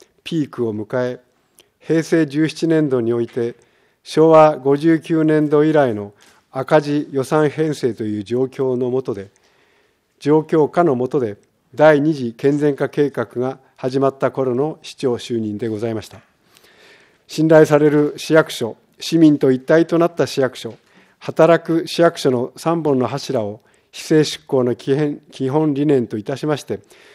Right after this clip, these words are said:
徹底した財政再建策の実行、地域コミュニティの再生などの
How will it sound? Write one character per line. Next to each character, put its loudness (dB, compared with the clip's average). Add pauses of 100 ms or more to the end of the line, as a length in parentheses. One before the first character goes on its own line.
(140)
徹 -2
底 2
し -10
た 2 (100)
財 4
政 0
再 2
建 -2
策 -8
の -4
実 -16
行、 -6 (380)
地 -4
域 -18
コ 2
ミ 6
ュ 8
ニ 2
テ 2
ィ 2
の -2
再 0
生 0
な 0
ど -2
の -6